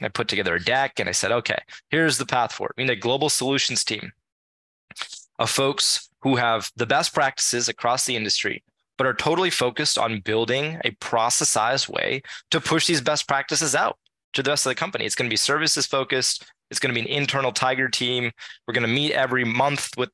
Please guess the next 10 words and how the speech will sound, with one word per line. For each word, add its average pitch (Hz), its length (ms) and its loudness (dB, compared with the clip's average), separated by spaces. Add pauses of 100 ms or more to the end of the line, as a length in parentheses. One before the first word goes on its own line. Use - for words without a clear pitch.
(120)
all 131 180 2
stakeholders 131 560 0
across 113 240 0
the - 80 -2
company, 151 380 -2
and 113 80 -2
we'll 104 80 0
do 139 220 0
this." - 320 -2 (720)
And, 113 480 2